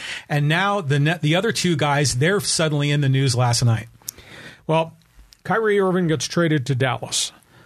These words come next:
Speaker 2: Uh, he walks out the door in Brooklyn after leaving behind wreckage. This guy is tremendously talented. This guy is a tremendous problem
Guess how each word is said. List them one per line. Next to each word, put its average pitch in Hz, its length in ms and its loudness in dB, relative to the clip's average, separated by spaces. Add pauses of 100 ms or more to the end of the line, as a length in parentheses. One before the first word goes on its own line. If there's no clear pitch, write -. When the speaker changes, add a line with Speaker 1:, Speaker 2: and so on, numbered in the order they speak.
(280)
Speaker 2:
Uh, 131 280 2
he 143 240 2
walks 165 500 -2
out 175 200 0
the 165 100 -2
door 165 260 2
in 156 80 0
Brooklyn 143 480 0
after 139 400 0
leaving 165 360 2
behind 147 440 0
wreckage. 131 560 -4 (540)
This 143 160 -2
guy 160 180 0
is 143 220 0 (460)
tremendously 175 840 0
talented. 165 640 0
This 147 220 0
guy 156 260 0
is 147 140 2
a 147 80 2
tremendous 147 840 0
problem 151 680 0